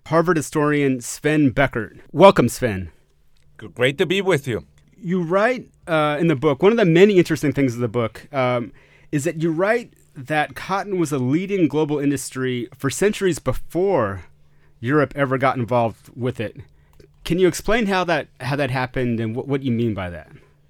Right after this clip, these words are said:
Speaker 2: Right. I mean, in most of the world, humans have a, an ec-,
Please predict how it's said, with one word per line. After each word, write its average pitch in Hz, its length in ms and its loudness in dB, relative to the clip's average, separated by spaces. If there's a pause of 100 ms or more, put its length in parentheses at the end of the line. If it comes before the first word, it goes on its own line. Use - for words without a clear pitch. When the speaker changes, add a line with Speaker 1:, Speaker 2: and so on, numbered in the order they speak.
(460)
Speaker 2:
Right. 113 300 -4
I 139 80 -2
mean, 170 180 -2
in 175 140 -2
most 185 420 0
of 139 180 -4
the 139 100 0
world, 131 460 0
humans 127 600 -4
have 117 300 -4
a, 104 400 2
an 98 300 -8
ec-, 98 220 -14